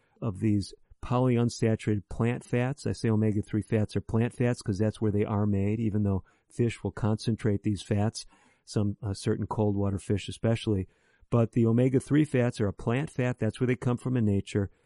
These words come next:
They make the membranes more fluid, and, uh, this seems to help insulin work better, as well as neurotransmitters. Bottom line, unless there's a specific reason, environmental, socioeconomic, health,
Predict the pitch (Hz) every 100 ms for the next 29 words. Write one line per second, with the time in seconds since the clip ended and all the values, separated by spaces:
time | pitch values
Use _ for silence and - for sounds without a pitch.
0 | _ - 110 113 110 - 104 110 110 107
1 | 101 98 107 95 - - 113 123 151 165
2 | 165 _ _ _ - 104 104 101 101 95
3 | 110 - 110 98 113 95 101 - 135 127
4 | - 131 120 117 - 110 104 104 - _
5 | - 104 101 104 107 104 101 - 101 95
6 | 104 92 - 131 151 143 135 135 135 -
7 | _ _ 123 117 131 160 - 156 127 -
8 | 131 - 123 107 - 117 120 98 98 -
9 | 110 98 107 101 104 117 135 - 123 113
10 | 113 - _ _ - 127 123 - 113 104
11 | 110 104 107 107 107 107 - - _ -
12 | - 117 117 -